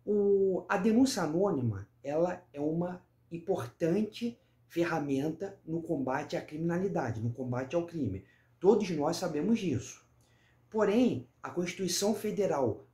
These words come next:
no artigo quinto, inciso quatro, ela veda o anonimato. Sendo assim, se o delegado, se a autoridade policial, ela recebe, seja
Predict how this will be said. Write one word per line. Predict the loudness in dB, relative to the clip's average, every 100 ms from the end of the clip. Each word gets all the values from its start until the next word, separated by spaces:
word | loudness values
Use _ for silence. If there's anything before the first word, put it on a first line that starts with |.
| -6
no | -4
artigo | -4 -6 -6 -4 0 -2 -4 _ _ -6
quinto, | 6 6 6 0 -10 -20 -20 _ _
inciso | -4 0 0 2 0 -2 -6 -4
quatro, | 0 2 0 -10 -16 _ _
ela | -4 -2 -2
veda | -4 2 4 4 2 0 -2
o | -2
anonimato. | 0 0 0 2 2 0 -4 -18 _ _ _ _ _ _ _ _ _ _
Sendo | -2 4 4 4
assim, | 0 0 4 4 2 -6 _ _ _ _ _ -8
se | -2 0 2
o | 2 2
delegado, | 2 2 2 0 0 -2 -4 -10
se | -12
a |
autoridade | -6 -4 -2 0 -2 -4
policial, | -8 -6 -6 -2 -2 -2 -10 _ -6
ela | -2 0 0 -4 _ _ -8
recebe, | -2 -2 2 2 4 2 -4 -12 _ _ _
seja | -2 0 0 -2 -4